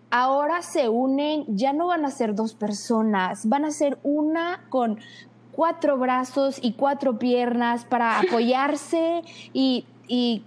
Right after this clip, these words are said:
Speaker 1: andar juntos, o sea, ya es como una sola persona y es como, güey, tipo, qué loco, o sea, ¿por qué se supone que ya cuando te casas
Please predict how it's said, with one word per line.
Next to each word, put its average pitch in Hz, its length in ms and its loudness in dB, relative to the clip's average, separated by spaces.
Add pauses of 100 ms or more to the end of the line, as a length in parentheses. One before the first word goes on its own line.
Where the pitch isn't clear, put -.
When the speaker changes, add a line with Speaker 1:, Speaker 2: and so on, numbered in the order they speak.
Speaker 1:
andar 240 560 2
juntos, 302 880 0
o 277 40 -12
sea, 226 160 0
ya 233 340 2
es 269 140 -6
como 294 300 0
una 254 280 0
sola 269 180 2
persona 240 360 0
y 233 40 4
es 233 120 -2
como, 339 280 2
güey, 233 840 0 (960)
tipo, 240 420 2
qué 240 140 2
loco, 262 680 0 (100)
o 233 120 0
sea, 226 440 0 (320)
¿por 233 360 0
qué 262 380 0
se 330 160 0
supone 233 680 0
que 302 160 -2
ya 220 160 0
cuando 233 300 -2
te 277 200 -2
casas 226 680 -2